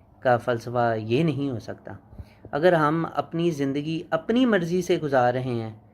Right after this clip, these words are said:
اپنے پیچھے جو شیطان لگا ہوا ہے اور جو اللہ تعالیٰ کی جائز کردہ چیزیں ہیں، ان کو ہم حرام کہتے ہیں اور جو اللہ کی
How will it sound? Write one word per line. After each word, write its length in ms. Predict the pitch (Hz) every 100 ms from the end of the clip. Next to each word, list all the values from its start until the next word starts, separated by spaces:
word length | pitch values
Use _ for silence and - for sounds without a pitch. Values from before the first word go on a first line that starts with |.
| - - - - -
اپنے 300 | - 170 170
پیچھے 360 | 180 196 208
جو 140 | 185 180
شیطان 440 | 175 139 143 160
لگا 280 | 175 135 135
ہوا 200 | 127 110
ہے 100 | 110
اور 240 | - 147
جو 160 | 147 170
اللہ 220 | 151 156 156
تعالیٰ 240 | 151 147 143
کی 220 | 147 147 143 _ _ _ _ - - 139
جائز 340 | 151 151 180
کردہ 320 | 180 170 147 160 -
چیزیں 320 | 139 135 170
ہیں، 180 | 151 143
ان 300 | - 151 156
کو 140 | 165
ہم 200 | 143 147
حرام 440 | 127 120 113 131
کہتے 300 | 156 147 127
ہیں 100 | 131
اور 200 | 120 120
جو 160 | 120 147
اللہ 160 | 143 143 143
کی 260 | 147 147